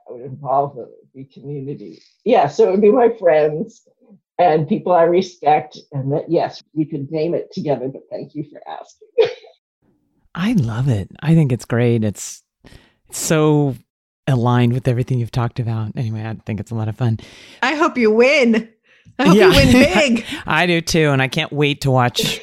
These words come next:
Speaker 2: what you do
Speaker 1: <laughs>
Speaker 2: with all your great work with the foundation.
Speaker 1: Yes, thank you.
Speaker 2: Barbara, what's one piece of money wisdom you'd like to share with our listeners that you haven't yet shared?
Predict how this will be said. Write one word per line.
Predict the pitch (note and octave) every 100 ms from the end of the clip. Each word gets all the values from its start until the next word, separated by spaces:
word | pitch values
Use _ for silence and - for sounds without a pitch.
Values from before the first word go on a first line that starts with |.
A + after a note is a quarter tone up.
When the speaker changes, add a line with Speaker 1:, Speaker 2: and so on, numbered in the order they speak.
| -
Speaker 2:
what | C3+ C3+
you | C3
do | C3+ B2 A#2+
Speaker 1:
<laughs> |
Speaker 2:
with | A2+ A#2 A#2+ - _ _ - - - _ D3+
all | C3 B2+ B2+
your | A#2+ A#2 A#2 A#2 -
great | B2 B2
work | B2 A#2 -
with | B2+
the | A2
foundation. | B2 A#2 A2+ A#2+ C3 A2+ - _ _ -
Speaker 1:
Yes, | E3 D#3 -
thank | D#3+ D#3 D3
you. | C3 - - - C4 A#3+ G#3+ G3+ _ _ _
Speaker 2:
Barbara, | G3 F#3+ G3
what's | F#3+ A3 C4 -
one | A3
piece | G#3 G#3 E3
of |
money | D3+ D3 C#3+
wisdom | B2+ A#2+ A#2 A#2+
you'd | B2 A#2+
like | A2+ -
to |
share | A2 G#2+ G#2
with | G2
our | A#2
listeners | G2 G#2 - G#2+ G2
that | G2+ A#2
you |
haven't | A2+ A2+
yet | A2 A2 G2
shared? | - G#2 F#2+ F#2+